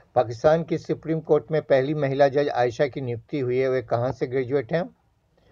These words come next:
वे हार्वर्ड यूनिवर्सिटी। ऑप्शन ए को लगाइए।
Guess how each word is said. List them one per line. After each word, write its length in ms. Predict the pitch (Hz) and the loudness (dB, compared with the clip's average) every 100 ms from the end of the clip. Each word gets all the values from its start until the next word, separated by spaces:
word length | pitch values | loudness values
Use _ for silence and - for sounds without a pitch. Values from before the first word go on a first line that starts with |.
| _ - _ _ 120 | _ -18 _ _ -8
वे 600 | 110 120 123 127 131 131 | -2 0 2 0 0 0
हार्वर्ड 420 | 120 123 135 131 | 4 6 4 2
यूनिवर्सिटी। 500 | 123 110 - 101 117 | -2 -4 -6 -8 -6
ऑप्शन 380 | 104 113 147 131 | -4 -4 -6 -8
ए 180 | - 120 | -6 -6
को 140 | 120 | -2
लगाइए। 380 | 113 92 87 | -2 -2 -6